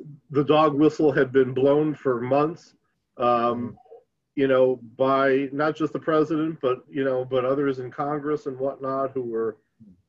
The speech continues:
Speaker 1: kind of whipping up, you know, a group of people to do something like this. Uh, and, and so it happened. Um, I, you know, perhaps the only surprise was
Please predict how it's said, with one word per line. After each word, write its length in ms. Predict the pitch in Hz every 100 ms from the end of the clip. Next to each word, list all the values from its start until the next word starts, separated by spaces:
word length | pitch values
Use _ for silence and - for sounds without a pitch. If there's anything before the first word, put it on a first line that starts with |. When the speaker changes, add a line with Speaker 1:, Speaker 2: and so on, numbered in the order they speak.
| -
Speaker 1:
kind 160 | 143
of 100 | 143
whipping 360 | 135 147 147 135
up, 160 | 135 _ _ _
you 120 | 139
know, 280 | 131 127 123 -
a 60 | 131
group 260 | 120 139
of 100 | 131
people 340 | 143 147 147 147
to 140 | -
do 160 | 113 147
something 340 | 151 143 147
like 240 | 139 139 -
this. 300 | 147 151 _ _ _ _ _ _
Uh, 320 | 123 127 135 139
and, 260 | 156 160 160
and 140 | 156
so 140 | 147 180
it 80 | 170
happened. 300 | 196 - - _ 127
Um, 380 | 120 120 120 - _ _ _ -
I, 180 | 147 156
you 120 | 175 151
know, 100 | 135
perhaps 380 | 151 170 160 160
the 100 | 156
only 180 | 151
surprise 560 | 135 - 151 143 151 135
was 280 | 123 127